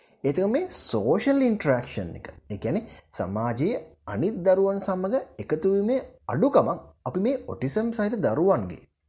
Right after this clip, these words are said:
ප්‍රධානම දකින්නට පුළුවන්. ඇත්තටම කොහොමද මේ ලක්ෂණ ආවේ? එහෙම නැත්නම් කොහොමද මේ ලක්ෂණ අපිට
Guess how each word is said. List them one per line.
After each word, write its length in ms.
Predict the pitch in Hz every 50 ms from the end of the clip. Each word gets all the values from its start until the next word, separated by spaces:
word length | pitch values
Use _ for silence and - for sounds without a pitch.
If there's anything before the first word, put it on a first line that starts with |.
| _ -
ප්‍රධානම 580 | 117 104 98 123 170 190 175 139 110 104 139 220 - - - - - -
දකින්නට 480 | 110 110 - - - 127 - - -
පුළුවන්. 340 | - - 85 - - - _ _ _ _ _ _ _ _ _ _ _ _ _ _ _ _ _ _ _ _ _ _ _ _ _ _ _ _ _ -
ඇත්තටම 360 | 180 208 202 - 254 277 302 330 330 - - - _ _
කොහොමද 520 | - - 147 139 170 208 233 254 277 285 294
මේ 200 | 285 285 277 269
ලක්ෂණ 400 | 254 240 233 240 - 247 240 285 - -
ආවේ? 360 | 202 165 - - - - - - _
එහෙම 200 | - - 131 143
නැත්නම් 240 | 151 - - 330 - - - - - _ _ _ _ _ -
කොහොමද 440 | 156 165 190 226 240 254 262 269 277
මේ 200 | 262 254 247 247
ලක්ෂණ 360 | 247 233 233 - 269 269 330
අපිට 260 | 311 208 - 208 370